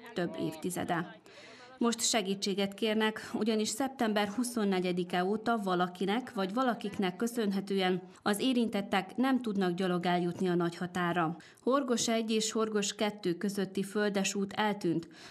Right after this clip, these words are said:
Az érintettek az elejében a szószoros értelmében árkon, bokron átmásztak,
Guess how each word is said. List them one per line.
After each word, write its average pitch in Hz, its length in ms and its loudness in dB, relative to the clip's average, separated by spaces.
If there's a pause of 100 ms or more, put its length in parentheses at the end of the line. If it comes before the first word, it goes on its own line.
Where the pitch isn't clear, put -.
(120)
Az - 200 2
érintettek 226 800 0
az 247 240 -2
elejében 196 520 2
a 208 80 2
szószoros 196 720 -2
értelmében 185 800 2
árkon, 220 600 0
bokron 190 480 0
átmásztak, 170 720 -2